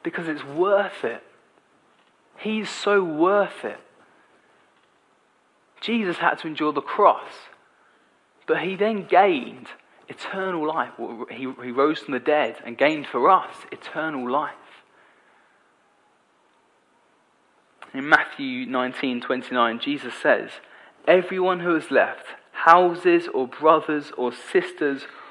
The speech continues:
or father or mother or children or fields for my sake will receive a hundred times as much and will inherit eternal life."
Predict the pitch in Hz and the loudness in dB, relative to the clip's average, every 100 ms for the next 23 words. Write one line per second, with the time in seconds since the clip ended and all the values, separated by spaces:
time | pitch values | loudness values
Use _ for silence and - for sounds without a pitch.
0 | - - 127 - 170 165 160 160 - 127 | -16 -6 -6 0 4 6 6 4 2 0
1 | 156 180 175 131 123 - 170 165 156 147 | 4 6 6 2 0 0 2 2 -2 -2
2 | 120 - - 175 160 160 - - 143 147 | -4 -4 -2 0 0 -2 -6 -4 2 4
3 | 151 - 127 113 - - _ - - - | 4 2 -2 -2 -10 -18 _ -20 -20 -20
4 | _ - 135 131 - 143 123 - - - | _ -2 0 0 -2 -4 -2 -4 -4 -4
5 | 185 185 185 180 - 156 127 120 123 120 | -4 -4 -4 -6 -2 0 0 -4 -6 -6
6 | 135 123 - - - _ - _ - _ | -2 -2 -2 -12 -18 _ -20 _ -20 _
7 | - 127 131 131 127 - 156 127 110 - | -8 -4 -2 -2 -4 -2 0 0 0 -6
8 | - 127 117 113 110 | -4 -2 0 0 -2